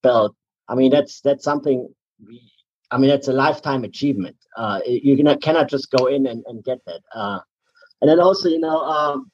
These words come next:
from Tracy and, uh, uh, Gail, you know, I, I learned a lot, and, you know, uh, you're always, uh, welcoming, and I, I just like your community involvement. It's, it's awesome. And, you know, my, my, as I mentioned, my wife,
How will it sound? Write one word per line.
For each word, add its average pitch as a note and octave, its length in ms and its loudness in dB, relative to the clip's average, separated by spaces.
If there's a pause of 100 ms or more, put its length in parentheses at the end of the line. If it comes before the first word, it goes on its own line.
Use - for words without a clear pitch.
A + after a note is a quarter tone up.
from C#3+ 200 -6
Tracy D#3+ 500 -6
and, C3 220 2
uh, B2 320 -2 (180)
uh, B2+ 180 -2
Gail, C3+ 440 2
you D3+ 120 -2
know, A#2+ 120 0
I, G2+ 280 -6
I B2 140 -2
learned C3 320 2
a B2+ 40 -2
lot, A#2+ 360 -4
and, A2 200 -6
you C3 80 -2
know, A2+ 140 -2
uh, A2 340 -6 (200)
you're A#2 140 -4
always, A#2+ 500 -4 (100)
uh, A2+ 280 2
welcoming, B2 640 2
and A#2 160 0 (340)
I, B2+ 240 4
I C3 80 2
just C#3+ 240 0
like C3+ 380 2
your A2+ 340 -4 (260)
community A#2+ 500 0
involvement. G#2 540 -8
It's, A2+ 220 -14
it's - 160 -10
awesome. F2+ 400 -10
And, F2+ 260 -8
you A#2 140 -6
know, G2 260 -6
my, G2+ 200 -4
my, G#2+ 380 2
as G2+ 140 0
I A#2 60 4
mentioned, G2+ 400 0
my F#2+ 120 0
wife, G#2+ 280 2